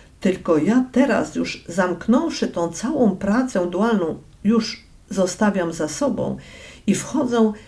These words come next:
ja duch, w świadome poczęcie siebie nowej, poczęcie mojej wibracji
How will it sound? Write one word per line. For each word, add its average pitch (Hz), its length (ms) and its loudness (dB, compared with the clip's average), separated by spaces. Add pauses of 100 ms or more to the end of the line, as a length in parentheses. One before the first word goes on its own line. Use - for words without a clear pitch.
(600)
ja 208 280 6
duch, 175 520 0 (280)
w - 100 -10
świadome 208 680 6
poczęcie 254 920 2
siebie 254 360 0
nowej, 214 640 2 (600)
poczęcie 220 800 2
mojej 196 800 4 (460)
wibracji 196 960 0